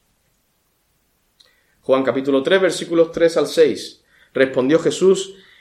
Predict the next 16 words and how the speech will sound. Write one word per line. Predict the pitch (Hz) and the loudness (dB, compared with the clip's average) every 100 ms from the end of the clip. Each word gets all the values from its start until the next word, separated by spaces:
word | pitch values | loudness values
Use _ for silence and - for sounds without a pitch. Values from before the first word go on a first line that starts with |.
| - | -6
y | 147 | 2
le | 139 | 6
dijo, | 170 - 123 | 4 2 0
"De | 123 | -2
cierto, | - 156 180 180 165 | 0 2 2 2 0
de | 139 | 0
cierto | 160 170 170 165 | 2 0 0 0
te | 151 | 2
digo, | 165 135 90 - - - | 2 0 -2 -6 -16 2
que | 139 | 4
el | 139 | 4
que | 135 | 2
no | 131 165 | 2 4
naciere | 202 185 175 170 | 4 2 2 2
de | 147 | 4
nuevo | 135 131 151 180 | 4 2 0 -6